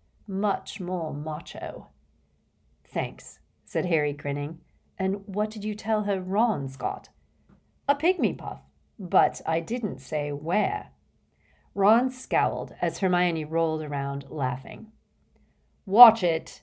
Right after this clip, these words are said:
he said, pointing warningly at Harry and Ginny.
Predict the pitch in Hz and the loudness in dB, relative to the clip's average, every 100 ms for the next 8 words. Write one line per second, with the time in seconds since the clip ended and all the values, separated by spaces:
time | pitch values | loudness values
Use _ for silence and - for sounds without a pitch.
0 | _ _ - 160 170 151 147 - 170 160 | _ _ -6 -4 2 2 2 -2 -2 -2
1 | 156 151 156 170 170 156 143 - 147 - | -6 -6 -2 0 0 -2 -4 -4 -6 -2
2 | 165 151 143 143 143 135 135 | -2 0 -2 -4 -4 -4 -6